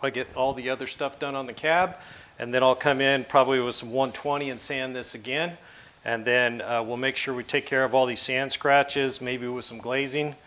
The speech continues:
Um, we got little dings here and there all over the truck, so those are gonna have to be filled, so we'll go through. Uh, we're gonna do a, um, a whole sand on this whole truck anyways again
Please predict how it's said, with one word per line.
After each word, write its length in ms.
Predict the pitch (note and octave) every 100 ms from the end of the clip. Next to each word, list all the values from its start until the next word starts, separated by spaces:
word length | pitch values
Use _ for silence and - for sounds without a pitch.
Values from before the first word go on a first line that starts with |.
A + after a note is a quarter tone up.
| - - - -
Um, 480 | - A2+ A2 A2 G#2 -
we 80 | C3
got 260 | B2+ A#2+
little 280 | C3+ B2+ A2
dings 500 | G#2 A2 C#3+ C#3+ C3
here 240 | - C#3 B2+
and 120 | B2
there 240 | C3 C3
all 240 | A#2+ B2 C3
over 160 | B2
the 120 | A2
truck, 420 | G2+ - D3 - - - - -
so 200 | - -
those 240 | A#2 C3+ B2
are 40 |
gonna 160 | B2+ A#2+
have 160 | B2
to 80 | -
be 100 | A#2
filled, 460 | A2 C#3 C3 C3 B2+
so 100 | B2
we'll 120 | A2+
go 160 | B2+ A#2
through. 420 | - B2+ B2+ B2+ - - - -
Uh, 220 | A#2 A2+ A#2
we're 100 | C3
gonna 140 | B2+
do 280 | A2+ B2+ G#2+ - - - - - - - - -
a, 40 | B2
um, 300 | A#2+ A2 A2 - - - - -
a 100 | A#2
whole 220 | D3 C3
sand 400 | B2+ C#3+ C#3 C3+
on 120 | B2
this 160 | A#2 -
whole 120 | B2
truck 320 | - C3 -
anyways 440 | C3 A#2+ A2+ A2+ A2
again 420 | G2 B2 A2+